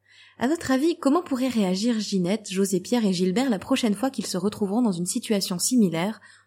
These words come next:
pour sortir leur distorsion ? N'hésitez pas à me donner votre réponse en commentaire ou à m'envoyer un mail, hein, il y a mon mail, euh,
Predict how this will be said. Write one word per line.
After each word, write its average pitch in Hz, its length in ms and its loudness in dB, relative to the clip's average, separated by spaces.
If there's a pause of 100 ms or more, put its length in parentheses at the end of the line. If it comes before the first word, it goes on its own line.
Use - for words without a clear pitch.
(100)
pour 185 140 -6
sortir 220 320 0
leur 180 120 0
distorsion ? 175 520 -4 (1200)
N'hésitez 262 320 4
pas 254 120 2
à - 20 6
me 233 60 6
donner 214 180 6
votre 202 180 2
réponse 208 320 0
en 180 100 -2
commentaire 175 640 -2
ou 175 140 -2
à 156 80 -4
m'envoyer 185 340 0
un 160 120 -2
mail, 208 240 0
hein, 233 80 0
il 208 60 0
y 185 40 0
a 165 40 -4
mon 156 140 -6
mail, 165 300 -2
euh, 151 120 -8